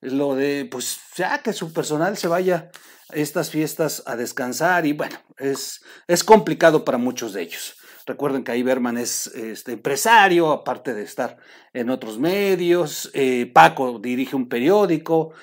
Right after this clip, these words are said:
Libre en el Sur. Amado trae sus proyectos de comunicación y,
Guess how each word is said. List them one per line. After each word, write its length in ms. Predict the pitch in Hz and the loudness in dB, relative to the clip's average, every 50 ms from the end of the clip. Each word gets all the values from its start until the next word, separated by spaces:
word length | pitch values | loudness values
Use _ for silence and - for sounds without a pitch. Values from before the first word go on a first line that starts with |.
| - - _ - | -20 -16 _ -4
Libre 320 | 131 139 143 127 131 131 | 0 0 0 2 0 0
en 80 | 123 123 | 0 0
el 160 | 123 117 110 | -2 -2 0
Sur. 560 | - 208 220 226 226 233 214 196 196 196 - - - - - | 4 6 8 8 8 8 8 6 4 0 -2 -8 -18 -8 0
Amado 580 | - 139 143 151 165 185 196 190 180 170 160 - | 2 4 4 6 8 10 10 10 10 8 6 4
trae 280 | - 160 160 160 165 156 | 4 4 4 6 4 4
sus 220 | 160 165 139 - | 0 -2 -8 -6
proyectos 520 | - 143 135 135 139 143 139 - 135 120 | -2 0 0 2 2 0 -2 -4 -8 -6
de 100 | 123 117 | -6 -8
comunicación 1000 | - 117 120 123 127 123 123 147 143 151 147 175 208 226 247 269 269 254 226 208 | -6 -6 -6 -6 -6 -4 -4 -2 -2 -2 2 6 8 8 8 8 6 4 2 2
y, 140 | 185 165 | 0 -2